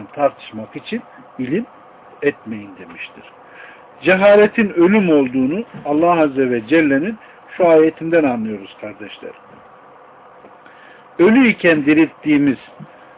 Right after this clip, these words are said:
insanlar arasında yürümesini sağlayan bir aydınlık verdiğimiz kişi, içinden çıkamayacağı karanlıkta kalan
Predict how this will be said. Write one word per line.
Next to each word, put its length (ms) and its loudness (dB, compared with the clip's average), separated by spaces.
insanlar 600 0
arasında 500 2
yürümesini 840 -2
sağlayan 520 0
bir 340 -6
aydınlık 540 -2
verdiğimiz 580 -2
kişi, 460 -8
içinden 520 0
çıkamayacağı 840 -2
karanlıkta 600 -4
kalan 280 -6